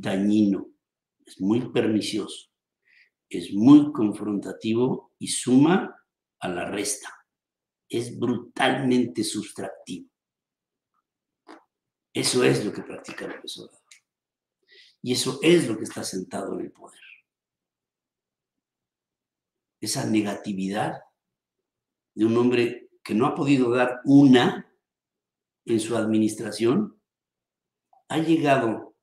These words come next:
sin un solo resultado positivo para el país a ser adorado por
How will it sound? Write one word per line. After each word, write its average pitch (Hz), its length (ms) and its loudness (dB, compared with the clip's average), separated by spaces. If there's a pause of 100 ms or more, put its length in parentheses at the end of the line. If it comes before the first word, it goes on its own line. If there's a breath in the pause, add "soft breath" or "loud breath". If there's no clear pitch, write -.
(120)
sin 123 460 -2
un 254 260 6
solo 208 460 0
resultado 120 760 -4
positivo 120 680 -6
para 113 160 -4
el 107 120 -4
país 160 600 -6 (640)
a 113 100 -10
ser 135 340 -4
adorado 117 680 0
por - 340 -12